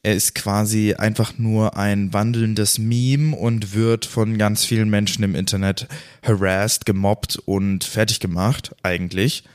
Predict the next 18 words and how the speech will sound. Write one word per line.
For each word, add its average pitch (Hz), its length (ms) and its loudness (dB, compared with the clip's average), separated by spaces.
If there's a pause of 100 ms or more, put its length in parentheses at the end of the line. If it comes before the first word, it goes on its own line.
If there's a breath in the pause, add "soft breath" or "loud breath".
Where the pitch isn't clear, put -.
(500 soft breath)
Ähm, 101 640 0
es 95 160 -2
hat 110 160 -2
damals 107 320 2
ganz, 107 380 0
boah, - 960 -10
weiß - 80 -8
ich 98 140 -8
gar 95 120 -4
nicht, 95 200 -2
wann 98 120 0
hat 95 120 -4
das 92 100 -2
angefangen? 101 480 0
zweitausendsechzehn, 101 1300 -2
zweitausendfünfzehn 107 720 0
oder 113 180 2
so. 127 280 2